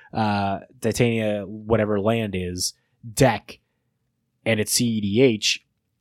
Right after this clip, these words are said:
I think I would be a little more skeptical just because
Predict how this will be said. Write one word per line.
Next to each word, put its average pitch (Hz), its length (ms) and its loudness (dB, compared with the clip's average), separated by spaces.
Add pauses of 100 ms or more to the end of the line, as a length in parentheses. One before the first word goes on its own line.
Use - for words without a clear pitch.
I - 60 -4
think 139 420 -2
I - 80 -4
would - 80 -4
be 110 140 -4
a 113 80 -2
little 113 200 -2
more 104 200 0
skeptical - 640 -2 (100)
just 135 320 6
because 120 680 4